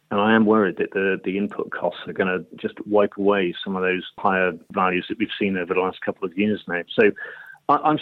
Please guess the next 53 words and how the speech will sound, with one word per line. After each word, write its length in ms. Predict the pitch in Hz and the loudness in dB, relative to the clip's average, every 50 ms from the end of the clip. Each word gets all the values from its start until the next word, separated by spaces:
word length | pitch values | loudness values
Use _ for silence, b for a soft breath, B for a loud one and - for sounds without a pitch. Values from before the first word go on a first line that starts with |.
| - | -2
still 200 | - 165 170 180 | 0 2 2 2
really, 220 | 170 160 147 143 135 | 2 0 0 0 0
really 180 | 127 127 123 | 0 -2 -4
positive. 320 | 120 - - 113 110 - 98 | -4 -2 -4 -4 -4 -4 -10
If 120 | 120 - | -8 -6
you 100 | 117 113 | -4 -2
look 180 | 107 123 117 - | -2 -2 -4 -2
globally, 580 | - 123 117 117 120 113 123 135 151 160 160 - _ | 0 2 2 2 2 2 0 -2 -2 -4 -6 -10 _
um, 360 | 101 107 104 104 104 107 101 _ _ | -10 -8 -8 -8 -8 -10 -12 _ _
you 60 | 110 | -4
know, 100 | 104 101 | -4 -4
the 180 | 98 - - 101 | -6 -6 -8 -6
demand 240 | 104 107 110 113 | -2 -2 -2 -2
for 120 | 113 - - - - | -4 -4 -8 -6 -4
sheep 160 | - 104 - | -4 -4 -2
meat 200 | - 110 107 - - | 0 0 0 0 -2
is 120 | 107 101 - - | -6 -6 -6 -6
still 400 | - - 107 107 107 104 101 - - | 2 4 6 6 6 4 2 0 0
o-, 160 | 107 - - | -2 -2 -2
on 140 | - 107 107 | -4 -4 -2
the 120 | 107 107 | 0 0
increase. 360 | 107 110 107 - - 123 123 - - | 0 0 -2 0 0 0 0 0 -4
We're 100 | - 92 | -2 -2
opening 280 | 101 98 - 107 107 107 | -2 -2 -2 -2 -4 -4
up 140 | 104 - - | -4 -2 -2
new 140 | 107 104 | 0 2
markets 440 | 107 107 107 107 107 - - - - - | 2 2 2 2 0 -2 -6 -8 -8 -4
in 80 | - 208 | -4 -2
the 100 | 98 101 | -2 0
U 220 | 101 104 107 110 | 4 6 6 6
S 100 | 110 110 - - - | 6 4 0 -2 -4
just 180 | 110 - - | -4 -4 0
recently. 560 | - 113 110 - - - - 113 117 120 120 - _ 110 | -2 -2 -2 -2 -6 -6 -2 0 2 2 2 0 _ -8
Um, 160 | 101 98 98 98 | -6 -6 -6 -4
we 120 | 101 104 | -4 -4
had 100 | 104 98 | -4 -4
a 60 | 101 - - | -6 -10 0
first 220 | - 110 104 - - - _ b b b b b _ - - | 4 4 4 4 0 -10 _ b b b b b _ -6 -2
small 240 | - 202 214 226 | 0 2 2 2
shipment 380 | - - - - - - 214 - | 2 2 -2 -2 0 -2 -4 -4
of 100 | - 101 | -6 -4
lamb 320 | 95 104 104 104 104 107 107 | -2 0 0 2 2 2 2
over 180 | 104 107 98 | 2 0 0
to 160 | - - - 110 | -4 -6 -2 0
the 120 | 101 104 | 2 2
U 200 | 104 104 104 110 | 4 4 4 4
S. 120 | 110 113 110 - - B B B B B B B | 4 2 -2 -6 -20 B B B B B B B
There's 180 | - 98 92 - | -4 -4 -4 -2
some 120 | - 98 | -6 -6
hard 260 | - - 107 113 110 | 0 2 2 2 2
work 340 | 101 101 98 113 113 - - | 0 -2 -2 -2 -2 -2 0
going 260 | - 107 104 107 107 | 0 0 2 2 0
on 300 | 107 107 107 104 104 101 | 0 0 0 -2 -2 -4